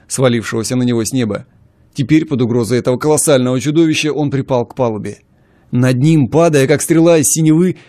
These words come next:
навис крылатый ястреб, неизмеримо больше того, с каким ему пришлось раньше встретиться. Но, припадая к земле, Джерри отнюдь не пытался спрятаться.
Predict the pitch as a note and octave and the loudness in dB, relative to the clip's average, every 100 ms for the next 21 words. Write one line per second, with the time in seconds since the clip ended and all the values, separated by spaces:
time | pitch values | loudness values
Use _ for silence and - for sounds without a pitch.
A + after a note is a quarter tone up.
0 | _ - D3 C#3+ - D3+ D#3+ D3 D3+ C#3+ | _ 0 4 4 2 4 4 4 2 2
1 | C#3+ C3 - B2 - _ _ - C#3+ C3+ | 2 2 -2 -8 -10 _ _ 0 2 4
2 | C#3+ C#3 C#3 C3+ C3 D#3 C3+ C3 C3+ B2+ | 4 4 4 2 2 0 0 0 2 2
3 | A#2 C3+ C3+ C3 B2+ B2+ A#2 B2+ - B2 | 0 -2 2 2 2 0 -2 -2 0 -2
4 | G#2+ A#2 - B2 A#2 G#2 A2+ G2 _ _ | 0 -4 0 0 0 -4 -4 -4 _ _
5 | _ - C#3 D3 D#3+ F3 D3 B2+ B2 A#2+ | _ -2 2 4 4 2 2 2 2 2
6 | C3+ D3 B2+ D3 C#3+ C#3+ E3 E3+ F3+ F#3 | 2 2 2 2 2 0 0 0 0 0
7 | F#3 E3 D#3 F#3 - D#3+ D#3 D3+ - G#2+ | 2 2 2 -2 -2 0 0 -4 -6 -8